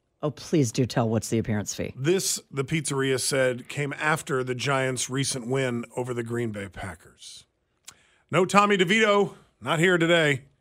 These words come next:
Speaker 2: as originally planned, Coniglio's posted over the weekend. Au contraire, mon frère. Uh, and then they wrote, "After last week's win, we received word from his agent that his appearance fee would be doubling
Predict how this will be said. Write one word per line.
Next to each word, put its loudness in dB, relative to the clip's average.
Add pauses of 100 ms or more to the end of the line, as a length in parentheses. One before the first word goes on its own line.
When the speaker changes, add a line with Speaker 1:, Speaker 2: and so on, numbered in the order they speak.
Speaker 2:
as -6
originally 0
planned, -4 (180)
Coniglio's 0
posted -6
over -4
the -6
weekend. -6 (1000)
Au 6
contraire, 2 (100)
mon 0
frère. -4 (1400)
Uh, 0
and 2
then 4
they 6
wrote, 2 (640)
"After 4
last 2
week's -2
win, 0
we 0
received -4
word 4
from 4
his 4
agent 0 (440)
that 0
his 0
appearance 0
fee -2
would -2
be -2
doubling 0